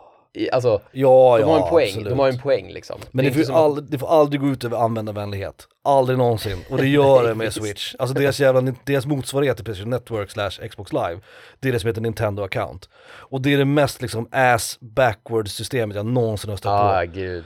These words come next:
Speaker 1: Jag kan tänka mig.
Speaker 2: Alltså, det tog mig typ tre veckor att, vet, byta lösenord.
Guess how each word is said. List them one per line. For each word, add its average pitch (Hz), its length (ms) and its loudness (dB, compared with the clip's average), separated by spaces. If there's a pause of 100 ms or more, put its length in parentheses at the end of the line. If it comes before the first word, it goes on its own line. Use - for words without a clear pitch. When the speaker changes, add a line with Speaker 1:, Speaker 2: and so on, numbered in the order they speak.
(260)
Speaker 1:
Jag 95 100 -6
kan 98 120 -6
tänka 95 280 -6
mig. 90 160 -10
Speaker 2:
Alltså, 127 160 0
det 147 60 2
tog 156 200 2
mig 143 80 2
typ 131 280 -6
tre 147 440 2
veckor 127 540 0
att, 113 60 -2
vet, 104 100 -2
byta 113 280 -4
lösenord. 113 600 0